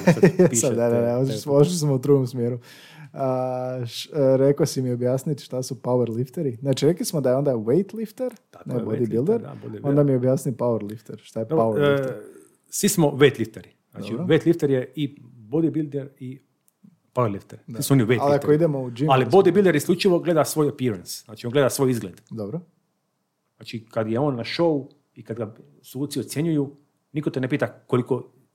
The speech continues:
Speaker 1: dižeš
Speaker 2: Mhm.
Speaker 1: i kak si došao do toga, nego isključivo se gleda vizualno kak izgledaš.
Speaker 2: Mhm.
Speaker 1: Powerlifteri
Speaker 2: Estetika.
Speaker 1: pak skroz obratno. Njih ne zanima kako izgledaju. Oni samo gledaju koliko može dignuti na ovim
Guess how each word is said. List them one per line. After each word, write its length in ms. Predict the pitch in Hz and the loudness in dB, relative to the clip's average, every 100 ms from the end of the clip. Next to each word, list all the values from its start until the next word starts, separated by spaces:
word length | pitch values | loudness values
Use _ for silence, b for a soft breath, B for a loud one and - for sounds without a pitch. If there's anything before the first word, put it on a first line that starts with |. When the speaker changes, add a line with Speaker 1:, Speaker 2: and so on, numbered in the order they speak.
| - | -12
Speaker 1:
dižeš 520 | 117 92 - - _ | -12 -12 -16 -20 _
Speaker 2:
Mhm. 220 | 127 101 101 113 _ | -6 -6 -10 -20 _
Speaker 1:
i 80 | 117 | -6
kak 180 | 131 | -4
si 80 | - | 0
došao 260 | 117 113 104 | 0 0 -2
do 40 | |
toga, 200 | 95 98 - | -2 -6 -6
nego 140 | 113 | -4
isključivo 360 | 113 170 170 175 | 0 0 2 2
se 120 | 143 | 2
gleda 220 | 135 147 | 4 4
vizualno 640 | 123 156 135 123 120 113 - _ _ _ | 4 4 4 4 2 0 -6 _ _ _
kak 160 | 120 113 | -6 -4
izgledaš. 440 | 104 87 87 - _ | -6 -8 -14 -20 _
Speaker 2:
Mhm. 220 | 107 98 113 _ | -14 -14 -20 _
Speaker 1:
Powerlifteri 260 | 185 196 | 6 8
Speaker 2:
Estetika. 360 | 202 120 185 175 - | 6 6 2 2 4
Speaker 1:
pak 220 | 180 180 | 4 4
skroz 280 | - 190 151 | 0 2 2
obratno. 380 | 151 95 - - _ _ _ - - _ _ | 2 -6 -10 -20 _ _ _ -20 -20 _ _
Njih 200 | - 131 | 0 2
ne 80 | 127 | 2
zanima 340 | 123 160 123 | 4 4 2
kako 180 | 110 107 | -4 -12
izgledaju. 360 | 95 95 95 87 _ _ | -12 -12 -14 -16 _ _
Oni 160 | 120 135 | -8 -6
samo 240 | - 147 | -2 0
gledaju 360 | 143 135 123 120 _ _ _ _ _ | 0 0 0 -4 _ _ _ _ _
koliko 260 | - 131 120 | -6 -2 -2
može 260 | 117 107 | -4 -6
dignuti 360 | 101 117 104 - | -4 -4 -4 -8
na 160 | 98 101 | -16 -16
ovim 240 | 110 107 | -10 -10